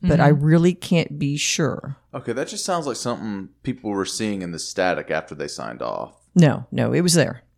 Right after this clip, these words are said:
Speaker 1: It
Speaker 3: Oh,
Speaker 1: was,
Speaker 3: it,
Speaker 1: trust
Speaker 3: like,
Speaker 1: me, it
Speaker 3: you
Speaker 1: was there.
Speaker 3: Oh, really?
Speaker 2: Rhonda's
Speaker 3: Okay.
Speaker 1: Yeah.
Speaker 2: seen it.
Speaker 1: Yeah, it wasn't staticky to the point where you would question you saw the image.
Speaker 3: It was
Speaker 1: You
Speaker 3: just a very, very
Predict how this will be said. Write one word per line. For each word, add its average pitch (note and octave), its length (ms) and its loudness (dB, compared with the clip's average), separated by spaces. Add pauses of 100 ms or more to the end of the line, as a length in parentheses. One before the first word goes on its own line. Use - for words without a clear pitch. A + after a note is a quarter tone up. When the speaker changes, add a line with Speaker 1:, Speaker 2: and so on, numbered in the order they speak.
Speaker 1:
It D3+ 60 4
Speaker 3:
Oh, - 20 6
Speaker 1:
was, C#3+ 120 2
Speaker 3:
it, - 140 -4
Speaker 1:
trust E3+ 240 4
Speaker 3:
like, - 60 -10
Speaker 1:
me, D#3+ 60 6
it D#3+ 40 8
Speaker 3:
you D#3 60 4
Speaker 1:
was D3+ 100 2
there. A#2 240 -2 (180)
Speaker 3:
Oh, F#2+ 120 2
really? G#2 300 0
Speaker 2:
Rhonda's G#3+ 360 6
Speaker 3:
Okay. E3 140 -2
Speaker 1:
Yeah. F3 100 10
Speaker 2:
seen F#3+ 240 0
it. C3 180 -8 (360)
Speaker 1:
Yeah, F#3 200 4
it E3 80 8
wasn't F3 320 6
staticky F#3+ 720 4
to E3+ 100 0
the D3 80 -2
point E3 320 6
where D3+ 140 2
you D3 260 2
would D3 320 0
question D#3+ 600 4
you A3+ 100 4
saw G#3+ 220 2
the G#3+ 160 0
image. A3 200 6
Speaker 3:
It A3 40 4
was G#3+ 100 0
Speaker 1:
You G3 60 4
Speaker 3:
just - 520 -6
a F#2+ 80 -6
very, F#2 360 0
very F2 420 -4